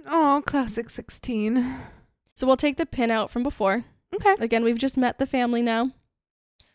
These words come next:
Speaker 2: So Devin, the sixteen-year-old, he had just actually spent the night before at his dad's house, so his biological dad's house, which is why he missed the Halloween party and everything.
Speaker 1: Aw,
Speaker 2: But he
Speaker 1: okay.
Speaker 2: was going home to Mom's. And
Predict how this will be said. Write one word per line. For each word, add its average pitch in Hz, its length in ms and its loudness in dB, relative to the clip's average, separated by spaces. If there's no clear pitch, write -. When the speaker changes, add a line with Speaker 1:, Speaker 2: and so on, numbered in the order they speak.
Speaker 2:
So 233 160 0
Devin, 254 380 4
the 226 60 -2
sixteen-year-old, 233 920 0
he 254 420 2
had 247 200 0
just 285 200 -2
actually 294 520 0
spent 247 360 -2
the 214 460 4
night 220 240 -2
before 226 280 0
at 208 100 2
his 208 100 -4
dad's 214 300 0
house, - 240 -4
so - 80 -4
his 220 100 -2
biological 202 560 0
dad's 131 300 -8
house, 147 240 -6
which 226 100 -4
is 220 120 -4
why 220 140 4
he 254 120 0
missed 240 260 -2
the 269 60 -4
Halloween 262 420 0
party 226 340 2
and 226 60 -2
everything. 220 300 2
Speaker 1:
Aw, 392 420 8
Speaker 2:
But 415 80 -4
he 349 60 2
Speaker 1:
okay. 302 100 4
Speaker 2:
was 240 120 0
going 214 200 0
home 240 200 0
to 311 60 0
Mom's. 220 520 0
And 233 420 2